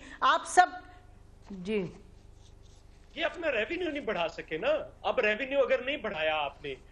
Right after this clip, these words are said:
Speaker 2: और आपको इतना relief भी दुनिया से मिला है,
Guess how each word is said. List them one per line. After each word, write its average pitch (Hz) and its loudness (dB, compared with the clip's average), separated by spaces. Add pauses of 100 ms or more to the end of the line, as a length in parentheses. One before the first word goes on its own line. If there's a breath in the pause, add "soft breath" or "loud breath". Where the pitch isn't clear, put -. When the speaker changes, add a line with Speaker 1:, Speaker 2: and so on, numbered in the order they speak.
(140 soft breath)
Speaker 2:
और 233 2
आपको 247 0
इतना 269 0
relief 233 -4
भी 269 -6
दुनिया 247 -2
से 285 -4
मिला 214 -2
है, - -8